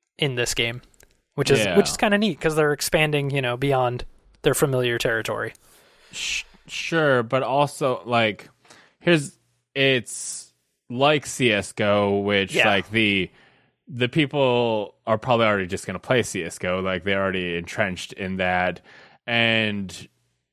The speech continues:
Speaker 2: like, like, there's a lot of competition in the s-,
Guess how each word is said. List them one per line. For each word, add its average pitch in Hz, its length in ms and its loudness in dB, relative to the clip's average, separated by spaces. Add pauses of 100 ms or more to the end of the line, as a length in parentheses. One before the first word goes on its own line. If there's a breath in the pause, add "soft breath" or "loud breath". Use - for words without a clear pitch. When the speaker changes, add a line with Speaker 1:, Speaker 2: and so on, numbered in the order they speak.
(580)
Speaker 2:
like, 110 640 0 (880)
like, 143 160 -2
there's 180 160 2
a 180 60 -2
lot 165 160 4
of 139 60 0
competition 127 640 -2
in 107 140 -2
the 110 60 0
s-, - 220 -6